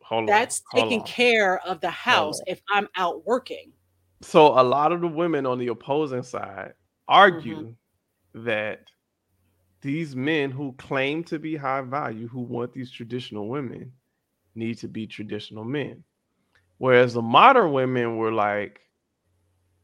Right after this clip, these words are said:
Speaker 1: kinda along the same line, but basically saying maybe 'cause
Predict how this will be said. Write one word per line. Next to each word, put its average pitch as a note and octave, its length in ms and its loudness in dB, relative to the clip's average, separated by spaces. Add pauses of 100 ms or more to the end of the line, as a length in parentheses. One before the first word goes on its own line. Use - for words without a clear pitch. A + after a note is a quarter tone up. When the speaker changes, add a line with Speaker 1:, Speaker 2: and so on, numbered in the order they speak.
(120)
Speaker 1:
kinda F3 280 6
along D#3 220 2
the C3 60 -4
same C#3 320 -2
line, B2+ 260 2
but A2+ 120 -4
basically B2+ 420 -4
saying A#2+ 440 -8 (1040)
maybe D3+ 320 2
'cause C3+ 300 0